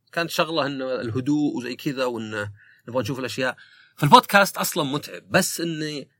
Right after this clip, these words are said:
أجهز الحلقة، أدبر الضيف، أنسق مع الضيف، أسجل، أمنتج، أكتب البوست وأنشرها، ولاحظ أسبوعيا،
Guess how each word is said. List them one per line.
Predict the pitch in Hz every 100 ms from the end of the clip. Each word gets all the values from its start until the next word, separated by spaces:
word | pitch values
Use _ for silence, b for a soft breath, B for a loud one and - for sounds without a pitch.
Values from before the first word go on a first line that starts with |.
| _ _ _
أجهز | 123 175 156 123 104 -
الحلقة، | - - 101 104 - _ _ _ _ _ _ - _ _ _
أدبر | - 120 120
الضيف، | 127 117 143 104 - - _ _ _ _ _ _ _ _ _ _ _ _
أنسق | 110 - 135 131
مع | 117
الضيف، | 117 135 127 104 - _ - -
أسجل، | - 147 107 87 - _ - -
أمنتج، | 139 147 107 98 95 - - - 151
أكتب | 147 139
البوست | 135 - 117 98 -
وأنشرها، | 123 110 165 139 151 160 - _ _
ولاحظ | 139 175 -
أسبوعيا، | 131 - 127 127 151 90 73